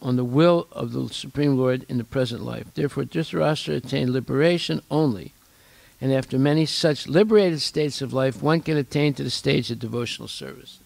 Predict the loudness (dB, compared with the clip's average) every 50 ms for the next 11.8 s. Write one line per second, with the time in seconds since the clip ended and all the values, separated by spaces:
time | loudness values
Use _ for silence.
0 | -20 -20 _ _ _ -18 -16 -14 -14 -14 -16 -16 -14 -12 -10 -8 -8 -8 -10 -12
1 | -16 _ _ _ -20 -20 -20 -20 _ _ -12 -8 -6 -6 -6 -4 -2 -2 0 0
2 | 0 0 -2 -4 -4 -6 -6 -6 -8 -8 -2 -2 0 0 -2 -4 -8 -16 -20 -20
3 | -20 -20 -8 -2 2 4 4 4 2 2 2 0 2 2 4 4 4 4 4 4
4 | 4 2 2 0 -4 -10 _ _ _ _ _ _ _ _ -10 -6 -4 2 4 4
5 | 4 2 0 -4 -2 2 4 4 4 6 4 4 4 4 2 0 -2 -4 -2 -2
6 | -2 -2 -2 0 2 4 4 2 0 -4 -10 -12 -12 -12 -14 -18 _ _ _ _
7 | _ _ _ _ _ _ _ _ _ _ _ _ _ _ _ _ _ _ _ _
8 | _ -20 -14 -10 -10 -8 -4 -2 -2 -2 -2 -4 -8 -10 -14 -20 _ -2 2 4
9 | 4 4 4 0 -2 -2 -2 -2 -4 -4 -4 0 0 2 2 2 0 -2 -4 -8
10 | -10 -8 -6 -4 -6 -4 -4 -2 -2 -2 -2 -4 -8 -10 -10 -10 -6 -4 -4 -4
11 | -4 -6 -8 -8 -10 -10 -10 -10 -12 -12 -14 -16 -18 -20 -20